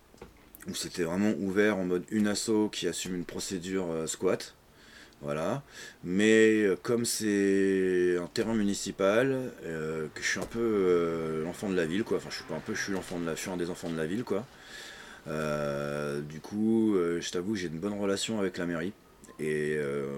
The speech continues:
on est parti d'un commun accord de confiance sur le départ. Et, euh, du coup, trois ans après, soit il y a deux ans et demi,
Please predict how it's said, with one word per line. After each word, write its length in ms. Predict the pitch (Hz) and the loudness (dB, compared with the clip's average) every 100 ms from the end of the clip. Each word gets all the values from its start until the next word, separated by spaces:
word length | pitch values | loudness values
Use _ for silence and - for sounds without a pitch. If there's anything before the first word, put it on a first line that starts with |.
| 71 | -6
on 40 | 85 | -8
est 40 | |
parti 240 | - - | -8 -8
d'un 120 | 95 82 | -8 -6
commun 260 | 90 87 | -6 -6
accord 240 | 87 104 92 | -6 -4 -4
de 60 | |
confiance 380 | - 82 - - | -6 -8 -8 -8
sur 100 | 78 | -6
le 60 | 71 | -6
départ. 360 | 78 82 - - - - - - - - - - | -4 -4 -6 -14 -20 -20 -18 -16 -16 -18 -10 0
Et, 320 | 95 107 107 | 6 8 8
euh, 220 | 92 85 | 8 2
du 100 | 78 | -4
coup, 120 | - 117 | -6 -6
trois 260 | 110 92 | -2 0
ans 100 | 92 | 0
après, 340 | 82 - 104 123 | -2 -2 -2 -2
soit 200 | - 85 | -2 0
il 40 | |
y 20 | |
a 60 | 80 | 0
deux 180 | 82 82 | -2 -4
ans 100 | 78 | -4
et 40 | |
demi, 300 | 80 95 123 | -2 -2 -2